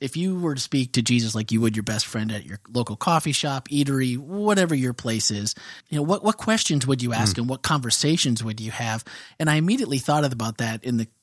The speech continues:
Speaker 1: course of your spiritual walk and where is your comfortable place. So
Speaker 2: Mm.
Speaker 1: if you have something that you do that gets you comfortable and able to talk to Jesus and to,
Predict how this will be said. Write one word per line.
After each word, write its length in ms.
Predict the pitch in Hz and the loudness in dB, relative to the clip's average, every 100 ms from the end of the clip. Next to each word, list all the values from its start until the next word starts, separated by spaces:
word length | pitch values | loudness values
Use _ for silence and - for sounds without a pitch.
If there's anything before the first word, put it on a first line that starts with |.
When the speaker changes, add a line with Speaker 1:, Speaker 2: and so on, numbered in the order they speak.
| _ | _
Speaker 1:
course 280 | - 135 - | -4 -2 -2
of 80 | 113 | -4
your 80 | 107 | -4
spiritual 480 | - 165 151 131 110 | 0 0 0 -2 -2
walk 320 | 113 120 - | -2 -2 -2
and 180 | 110 117 | -2 2
where 140 | 131 | 4
is 120 | 127 | 4
your 120 | 113 - | 2 0
comfortable 440 | 135 123 110 107 | 0 0 -4 -8
place. 320 | - 131 107 | -2 0 2
So 200 | - 113 | 0 0
Speaker 2:
Mm. 200 | 123 101 - - 175 | -2 -6 -10 -4 -2
Speaker 1:
if 160 | 147 | 0
you 100 | 269 | 0
have 180 | 302 185 | 0 0
something 300 | 202 202 180 | 0 2 2
that 160 | 147 185 | 0 0
you 100 | 180 | 0
do 220 | 165 175 | 2 2
that 180 | 147 127 | 0 -2
gets 280 | 156 - 160 | -4 -2 0
you 200 | 147 139 | 0 0
comfortable 640 | - 147 - 143 139 131 117 | -2 -2 -2 -2 0 0 0
and 120 | 123 | 0
able 200 | 131 127 | 0 -2
to 80 | 110 | -4
talk 300 | 127 123 - | -4 -4 -4
to 80 | |
Jesus 520 | 120 120 117 117 113 - | -2 0 0 0 -2 -2
and 300 | 123 117 113 - | 0 0 0 0
to, 340 | 131 120 | 2 2